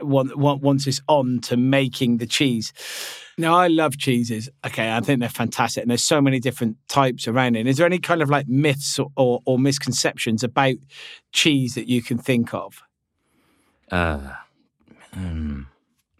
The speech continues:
Speaker 1: Things like the rind of cheese is one of the ones. Like,
Speaker 2: Oh, yeah.
Speaker 1: can, can you, can you eat it?
Speaker 2: Yeah, yeah. So rinds, you can eat them. Uh, you could. The, the, the, the,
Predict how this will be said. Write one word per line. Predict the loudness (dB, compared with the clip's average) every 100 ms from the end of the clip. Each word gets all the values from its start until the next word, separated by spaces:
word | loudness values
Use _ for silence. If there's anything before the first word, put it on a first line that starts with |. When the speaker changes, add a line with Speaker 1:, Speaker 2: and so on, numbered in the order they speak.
| _ _ _ _ _ _ _ _ _ 0
Speaker 1:
Things | 2
like | 2 2
the | 2
rind | 4 4 4 2 0
of | -2
cheese | 0 0 2 0
is | -2 2
one | 2 2
of |
the | 2
ones. | 0 0 0
Like, | 2 4
Speaker 2:
Oh, |
yeah. | 4 4 2
Speaker 1:
can, | 0 0
can | 0 2 2
you, | 0 -2
can | 0 2 2 2
you | 4
eat | 2 0 -4
it? | -8 -10 _ _ _ -2
Speaker 2:
Yeah, | 2 4 2
yeah. | 0 2
So | 2 2 2 2 2
rinds, | 2 4 2 0 0
you | -2
can | 2 2 2
eat | -2 -6
them. | -6 -4 -6 -6 0
Uh, | 2 2 0 -2 -4 -8 -18 -18 -4
you | -2 0
could. | -4 -8 _
The, | -8 2 2 2
the, | 2 2
the, | 2 0 -2 -8 -10 -6
the, | -2